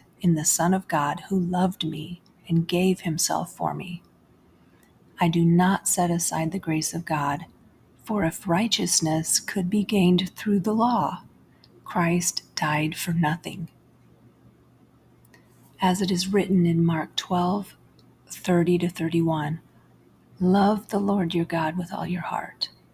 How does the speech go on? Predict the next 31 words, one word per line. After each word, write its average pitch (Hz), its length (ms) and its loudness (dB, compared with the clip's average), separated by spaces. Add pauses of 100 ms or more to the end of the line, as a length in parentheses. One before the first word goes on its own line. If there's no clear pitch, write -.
and 185 120 4
with 185 160 4
all 175 180 2
your 190 180 2
soul, 170 500 -2 (100)
and 170 120 4
with 165 160 0
all 160 180 2
your 196 140 2
mind, 180 500 2 (500)
and 180 140 4
with 175 160 -2
all 175 140 2
your 175 160 2
strength. 175 500 -2 (1080)
The 196 100 -4
second 185 480 2
is 185 200 -2
this, - 440 -6 (220)
love 175 320 2
your 208 140 2
neighbor 170 380 2
as 170 240 -4
yourself. 160 600 -6 (960)
There 202 160 -2
is 196 320 2
no 220 160 2
commandment 180 640 0
greater 160 340 0
than 156 200 -4
these." 151 540 -4